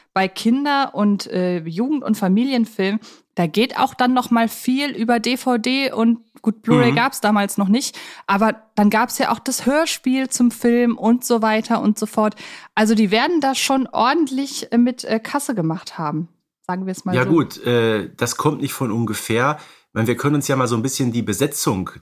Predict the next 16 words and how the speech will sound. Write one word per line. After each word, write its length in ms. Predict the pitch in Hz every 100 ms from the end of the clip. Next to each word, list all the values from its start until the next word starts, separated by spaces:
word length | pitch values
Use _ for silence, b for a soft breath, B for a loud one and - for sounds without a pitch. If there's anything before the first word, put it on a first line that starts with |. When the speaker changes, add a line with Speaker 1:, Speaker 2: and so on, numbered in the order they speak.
| -
Speaker 2:
d-, 80 |
des 300 | - 92 98
Films 320 | - 107 98 -
angucken. 640 | 98 101 110 - 131 143 b b b -
Äh, 380 | 107 107 101 87 -
da 120 | 80
muss 200 | 127 117
man 140 | 131
sagen, 280 | 113 117 120
die 140 | 98 90
war 100 | 104
ja 160 | 104
auch 220 | 98 113
wirklich 460 | 117 120 117 101 -
sehr 400 | 90 82 110 107
hochkarätig. 880 | 113 131 - 101 98 107 - 139 -